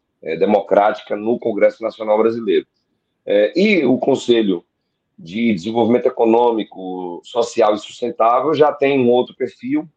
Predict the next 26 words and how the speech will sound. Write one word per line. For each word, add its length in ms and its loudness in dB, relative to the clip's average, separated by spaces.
um 100 -20
conselho 460 -4
que 200 -12
tem 320 -2
trabalhadores 640 0
e 80 -20
trabalhadoras, 920 2
é, 160 0
pessoas 540 -4
que 80 -20
também 280 2
são 200 0
ligadas 720 0
às 140 -10
grandes 340 -4
empresas 520 -8
e 60 -20
corporações 640 -2
do 140 -20
país, 640 0
pessoas 340 -4
do 80 -4
governo, 540 2
pessoas 680 -2
da 160 2
academia. 680 2